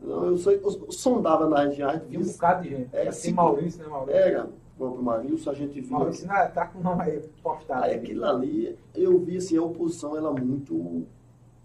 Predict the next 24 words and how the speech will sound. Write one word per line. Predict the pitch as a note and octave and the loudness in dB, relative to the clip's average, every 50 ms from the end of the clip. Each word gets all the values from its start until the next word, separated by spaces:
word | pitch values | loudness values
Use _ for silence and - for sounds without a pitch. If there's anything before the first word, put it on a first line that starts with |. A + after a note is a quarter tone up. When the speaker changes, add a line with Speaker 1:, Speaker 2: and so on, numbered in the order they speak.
| - - - - - - - | -20 -20 -20 -20 -20 -20 -14
Speaker 1:
turbulenta. | - G#3+ G#3 F#3 - F3+ C#3+ B2+ A2+ G#2+ - - - - - - - - - - - - - _ _ _ _ _ - - - - | -10 -6 -4 2 4 4 4 4 2 -2 -4 -8 -12 -18 -20 -20 -20 -20 -20 -20 -20 -20 -20 _ _ _ _ _ -20 -20 -20 -14
Aí | - - E2 F2+ | -10 -8 -6 -6
assim, | C3 - - E3 | -6 -6 -6 -6
com | - - - - - A3+ | -8 -6 -4 -4 -4 -4
a | - | -4
preocupação | - A#3 G#3 F3+ F3+ F3+ - - - - - - - C3+ C3+ D3 E3 - - - - - - - - - - - - - - - - | -6 -8 -8 -8 -8 -8 -6 -4 -4 -6 -6 -8 -8 -6 -6 -4 -4 -6 -6 -8 -10 -12 -16 -20 -20 -20 -20 -20 -20 -20 -20 -18 -16
de | - F3+ A2 A#2 | -10 -6 -4 -2
a | - - | -2 -2
gente | - F#3+ F#3+ F#3+ - - - - - - - - - | -2 -4 -6 -8 -10 -12 -16 -20 -20 -20 -20 -14 -10
consi-, | - F#3+ F#3+ F#3 - - - | -8 -6 -6 -6 -8 -10 -10
não | - D#3 E3+ F3+ F#3+ - B3 | -8 -4 0 0 0 0 0
conseguir | - - A3+ G#3 - - A3 G3 E3+ F#3 G3 G#3+ A3 - | -4 -6 -10 -10 -8 -8 -8 -6 -6 -8 -8 -10 -10 -6
ter | - G#3 | -2 -2
uma | G#3+ G#3+ G3 | -2 -2 -2
fixabilidade | F#3+ - G#3+ - - G3+ - F#3+ F#3 F#3 F3 - - - - - | -6 -10 -12 -8 -6 -6 -4 -4 -4 -4 -4 -4 -4 -6 -6 -8
de | A3 | -6
um | A#3 B3+ | -6 -4
nome | - F#3 F3 E3 D#3 C#3+ C3 A#2+ - - - - _ _ _ _ _ _ _ _ _ - - - - _ _ _ - - - - - | 0 0 2 2 0 0 -2 -4 -6 -10 -16 -20 _ _ _ _ _ _ _ _ _ -20 -20 -20 -20 _ _ _ -20 -20 -20 -20 -14
bom | C#3 C3 C3+ D3 E3 F3+ - | -6 -2 2 2 2 2 2
pra | - - - | -2 -4 -8
poder | - - - - - D#3 E3+ F3 | -10 -10 -10 -4 -2 0 0 0
disputar | - - - - - - - - - | -2 -8 -12 -14 -12 -8 -6 -6 -4
a | G3+ G#3 | -4 -4
eleição | G#3 G#3 F#3+ - - - E3 E3 - - - - | -2 -4 -4 -4 -4 -6 -6 -4 -4 -6 -6 -8